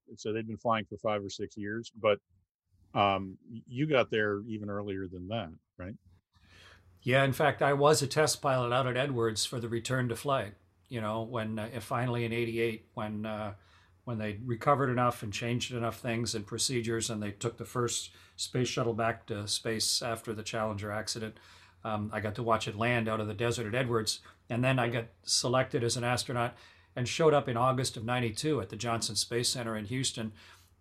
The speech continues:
Speaker 2: And throughout all of my couple years, original first two years of astronaut basic training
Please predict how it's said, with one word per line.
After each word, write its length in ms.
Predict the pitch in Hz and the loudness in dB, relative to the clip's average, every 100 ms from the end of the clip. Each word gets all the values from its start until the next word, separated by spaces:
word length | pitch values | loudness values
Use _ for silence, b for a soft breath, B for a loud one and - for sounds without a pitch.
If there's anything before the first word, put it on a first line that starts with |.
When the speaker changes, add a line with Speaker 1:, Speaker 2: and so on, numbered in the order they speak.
| - | -2
Speaker 2:
And 140 | 143 | -2
throughout 380 | - 214 233 175 | 2 6 8 8
all 240 | 143 160 | 6 6
of 80 | 165 | 6
my 240 | 135 120 113 | 4 2 0
couple 360 | - 147 139 | -4 -2 0
years, 580 | 120 131 135 123 110 - | 0 2 2 0 0 -2
original 460 | 117 131 127 123 117 | -2 -2 0 -2 -2
first 360 | - 135 - | 0 -2 -2
two 120 | - 127 | -2 0
years 460 | 120 127 120 113 | 2 2 0 -2
of 160 | 101 104 | -6 -4
astronaut 560 | 117 110 - 110 107 | -4 -4 -4 -4 -4
basic 440 | 120 110 - 113 - _ b b b - | -4 -4 -4 -6 -12 _ b b b -10
training 560 | 131 117 110 107 110 | -4 -2 -2 -2 -6